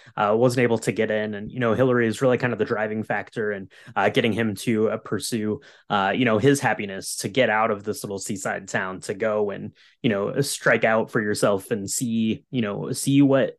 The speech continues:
see what you can do. But you have to do that for yourself. And Hillary is kind of the driving factor there. And, you know, on the flip side of that, uh, you know, Hillary is, you know, has,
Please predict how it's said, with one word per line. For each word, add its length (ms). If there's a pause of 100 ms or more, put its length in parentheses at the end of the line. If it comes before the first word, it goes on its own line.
see 160
what 120
you 100
can 120
do. 180
But 160
you 60
have 160
to 60
do 100
that 180
for 80
yourself. 400
And 80
Hillary 300
is 100
kind 140
of 40
the 60
driving 400 (420)
factor 360
there. 260
And, 220 (240)
you 80
know, 240
on 180
the 320
flip 220
side 180
of 120
that, 340
uh, 400
you 100
know, 160
Hillary 460
is, 460 (340)
you 80
know, 160
has, 500